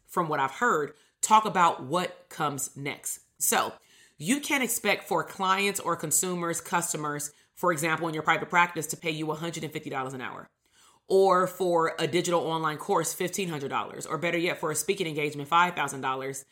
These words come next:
And you haven't invested that amount beyond your degree to grow yourself as a business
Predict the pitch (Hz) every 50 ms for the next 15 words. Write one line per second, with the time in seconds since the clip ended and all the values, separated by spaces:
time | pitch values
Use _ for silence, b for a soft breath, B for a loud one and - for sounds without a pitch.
0 | B B B B B B B - 196 208 202 196 190 180 151 160 220 247 233 208
1 | - 180 151 147 147 147 147 - - 165 156 131 - 170 180 180 180 - 165 151
2 | 147 151 b b b b b b 135 131 170 175 175 165 156 160 170 180 202 -
3 | - 151 175 170 156 156 156 160 165 156 151 160 151 139 143 127 - 165 196 226
4 | 254 254 B B B B - - 202 151 - - 143 170 180 180 175 170 165 160
5 | - 165 156 151 151 - 151 151 139 147 143 131 120 - 151 147 147 147 139 143
6 | 139 135 -